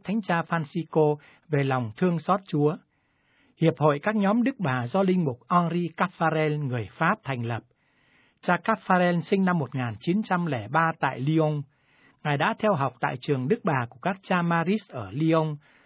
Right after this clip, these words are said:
rồi làm linh mục của Tổng giáo phận Paris. Cha đã thành lập Hiệp hội các nhóm Đức Bà, là một phong trào chuyên phổ biến linh đạo hôn nhân. Năm một nghìn chín trăm sáu mươi lăm, cha Caffarel đến sống tại nhà Tussier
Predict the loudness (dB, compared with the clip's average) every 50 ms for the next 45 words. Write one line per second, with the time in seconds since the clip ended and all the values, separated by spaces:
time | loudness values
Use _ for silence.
0 | _ -2 0 2 2 4 2 2 2 2 2 2 2 2 2 0 0 -4 -6 -6
1 | -6 -4 -4 -4 -4 -4 -4 -6 -6 -6 -6 -4 -4 -4 -6 -6 -4 -2 0 0
2 | 2 0 0 -2 -2 -4 -8 _ _ _ _ _ _ _ _ _ _ _ _ _
3 | _ _ -2 0 0 2 2 0 0 0 -2 -2 -2 -2 -4 -6 -6 -4 -4 -4
4 | -4 -4 -4 -6 -6 -6 -4 -4 -4 -2 -2 0 0 0 0 0 0 -2 -4 -4
5 | -4 -4 -2 -4 -6 -8 -14 _ -20 -20 _ _ -2 0 0 2 0 0 0 0
6 | 0 0 0 0 -2 -2 -2 -2 -2 -2 2 2 4 4 2 0 -2 -4 -4 -2
7 | -2 0 0 2 2 2 2 2 2 0 -2 -4 -4 -2 -2 0 0 0 0 0
8 | 0 -2 -4 -8 _ _ _ _ _ _ _ _ _ _ _ _ _ 0 2 2
9 | 2 0 0 0 0 0 0 -2 -2 0 0 0 0 0 0 0 0 0 -2 0
10 | 0 0 2 2 0 0 0 0 0 -2 -4 -10 _ _ _ _ -4 -2 0 0
11 | 0 0 -2 -2 -2 -2 -2 0 0 2 0 0 0 0 2 2 4 2 2 0
12 | 0 0 2 0 0 0 -2 -4 -2 -2 -4 -4 -4 -4 -6 -4 -6 -6 -6 -6
13 | -2 0 0 2 2